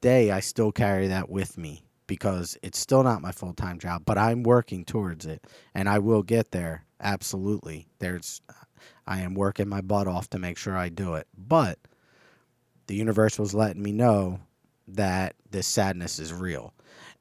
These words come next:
And that's part of these layers that you begin to peel. And you can't, you don't run,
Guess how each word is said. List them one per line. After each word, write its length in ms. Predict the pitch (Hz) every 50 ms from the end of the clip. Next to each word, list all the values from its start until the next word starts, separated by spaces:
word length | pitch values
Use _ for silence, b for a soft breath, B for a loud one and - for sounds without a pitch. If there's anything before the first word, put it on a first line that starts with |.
| _ -
And 460 | 113 113 117 117 113 113 117 107 92
that's 300 | 90 104 120 147 180 -
part 380 | - - - 170 170 165 156 139
of 500 | 135 135 131 127 127 117 - - - - _ _ _ _ _ _ _ -
these 800 | - 85 101 123 120 117 120 117 117 117 117 113 107 - - - _ _ _ _ -
layers 680 | 107 123 147 208 226 160 92 69 - - - - - _ _ _ -
that 240 | - 117 117 113 -
you 500 | 117 123 120 120 120 120 123 123 120 107
begin 320 | - 117 107 120 123 123 120
to 120 | - 139 101
peel. 520 | - - - 196 247 240 143 82 90 - B B B B B B B B B -
And 360 | 143 143 147 147 147 151 147 - _ _ _ _ _ _ _ _ _ -
you 180 | - 147 202 202
can't, 500 | - - - 233 233 226 220 - - _ _ _ _ _ _ _ _ b b b b b _ _ _ _ _ _ _
you 160 | - 151 175
don't 220 | 190 220 220 -
run, 440 | - 147 175 185 175 143 123 117 -